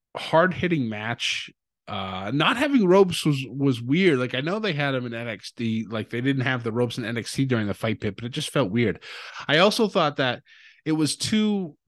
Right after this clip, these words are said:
too bright for this match. If I remember correctly, the N X T matches were very dark. Uh, it felt more gritty. This felt, I don't know, too bright for me. So it kind of, uh, took away from it a little bit. Um, the crowd didn't really know what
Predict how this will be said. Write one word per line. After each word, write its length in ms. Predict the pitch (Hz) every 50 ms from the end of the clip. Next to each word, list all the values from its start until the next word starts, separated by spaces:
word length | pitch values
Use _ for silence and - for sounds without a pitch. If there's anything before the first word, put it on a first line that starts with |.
| _
too 140 | - - 196
bright 480 | 170 131 127 120 127 127 110 - - -
for 120 | - 127
this 220 | 123 113 - -
match. 360 | 139 135 123 107 95 - - 127
If 120 | 123 -
I 20 |
remember 280 | 147 151 156 175 185 170
correctly, 360 | - - 175 160 - 175 170
the 140 | 147 139 127
N 80 | 131 139
X 160 | 135 - -
T 100 | - 175
matches 380 | 165 151 139 131 - 139 123
were 120 | 120 113 107
very 300 | 107 127 139 147 135 113
dark. 680 | 107 110 107 110 123 101 101 92 82 - - - - - - - - - - - - - - - - _ -
Uh, 400 | 107 101 95 95 90 85 71 -
it 320 | - 80 120 120 120 117
felt 320 | - - - 175 156 147 143
more 240 | 147 143 143 139 127
gritty. 600 | 113 113 120 131 123 120 131 135 123 117 107 104
This 280 | 123 156 151 - -
felt, 340 | - - 208 208 202 180 165
I 100 | 165 165
don't 100 | 170 160
know, 100 | 143 120
too 200 | - - - 214
bright 600 | 196 156 135 120 117 117 123 143 151 123 - -
for 180 | - - 123 117
me. 380 | 113 110 104 101 101 101 95 - - 95 98 101 - 127
So 340 | - - - 135 123 117 113
it 200 | 104 120 131 127
kind 200 | - - 175 175
of, 280 | 165 151 143 131 - -
uh, 140 | - 71 - - - 69 -
took 220 | - - 180 - 123
away 300 | 104 101 107 113 135 135
from 220 | - - 170 175
it 60 | 175
a 60 | 175 180
little 200 | 180 185 185 170
bit. 280 | 180 190 202 - - _ - - - - - - - - - - -
Um, 480 | 107 110 107 107 104 104 104 98 - - -
the 120 | 127 139
crowd 680 | - - - - 170 180 196 208 208 196 180 165 151 147
didn't 320 | 165 165 160 156 143 143
really 260 | 156 160 156 147 135
know 220 | 127 135 143 139 127
what 320 | 110 101 113 127 131 -